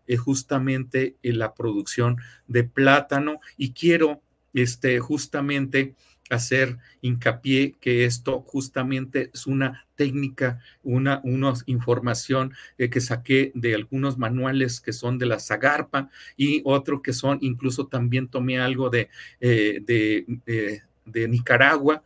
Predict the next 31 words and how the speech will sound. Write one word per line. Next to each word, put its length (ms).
que 120
es 180
este 320
Cuenta 380
Re-, 340
Reto 580
del 220
Milenio, 600
que 220
también 400
quiero 260
darle 280
sus 260
créditos 720
de 100
esta 220
información, 920
que 80
es 160
importante, 880
este, 320
lo 180
que 120
es 180
la, 220
la, 280
eh, 160
la, 300
las 260
técnicas 480
de, 200